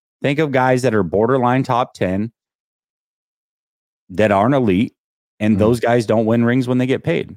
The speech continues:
Speaker 1: So
Speaker 2: Mm.
Speaker 1: unless he's going to be elite, then no, he's not ever gonna win as a starter unless it happens this next year while he's inexpensive.
Speaker 2: Mm.
Speaker 1: And I just look at the year that the forty-niners had.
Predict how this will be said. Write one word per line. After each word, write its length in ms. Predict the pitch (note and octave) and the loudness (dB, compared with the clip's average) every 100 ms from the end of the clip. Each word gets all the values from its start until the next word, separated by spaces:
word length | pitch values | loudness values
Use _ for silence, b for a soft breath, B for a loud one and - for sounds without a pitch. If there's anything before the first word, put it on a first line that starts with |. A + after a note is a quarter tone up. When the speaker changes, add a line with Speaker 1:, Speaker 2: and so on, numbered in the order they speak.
| _ | _
Speaker 1:
So 280 | - A#2+ A#2 | -2 0 2
Speaker 2:
Mm. 80 | A2 | 2
Speaker 1:
unless 220 | B2 D#3 | 2 0
he's 200 | - D3 | -2 -4
going 320 | B2 B2+ C3+ B2 | 0 0 2 0
to 60 | |
be 180 | A#2 C3 | 0 0
elite, 400 | C#3 C3+ A2 - _ _ _ _ _ _ - | 2 2 0 -4 _ _ _ _ _ _ -10
then 440 | F2+ A2 A2 G#2+ | -2 0 2 2
no, 240 | B2 F#2+ - _ | 2 0 -6 _
he's 180 | G#2 F#2+ | -6 -2
not 180 | G#2+ G#2 | 0 0
ever 200 | G2+ G2 | 0 0
gonna 200 | G2 F#2+ | -2 -2
win 180 | F#2+ F#2+ | 0 -2
as 120 | F2+ | -2
a 60 | F2+ | -6
starter 420 | - F2+ G2 G#2+ | -2 -2 0 -2
unless 380 | F2 F#2+ G2 - | -2 -2 -2 -4
it 140 | G2+ | -6
happens 440 | - G2+ G2 F#2 F2+ | -6 -6 -4 -4 -4
this 180 | F#2+ | -4
next 260 | G2 F#2+ - | -2 -4 -2
year 160 | G2+ G2+ | -2 0
while 300 | F#2 F#2+ G2 | 0 0 0
he's 180 | G2 F#2+ | -2 -2
inexpensive. 680 | F#2 - G2+ A2 C3+ D3 - b b _ _ | -4 -4 -4 -2 -2 -2 -6 b b _ _
Speaker 2:
Mm. 120 | G2 F#2+ | -6 -2
Speaker 1:
And 100 | A2 | 0
I 120 | C#3 | 2
just 200 | C#3+ - | 0 0
look 140 | C#3 | -2
at 80 | C#3 | 0
the 80 | A#2 | 0
year 180 | A2+ A#2+ | 2 2
that 120 | A2 | -2
the 80 | - | -2
forty-niners 500 | A#2+ A2 A2 G#2 - | -2 0 2 0 -2
had. 280 | G2+ G#2 | -2 -2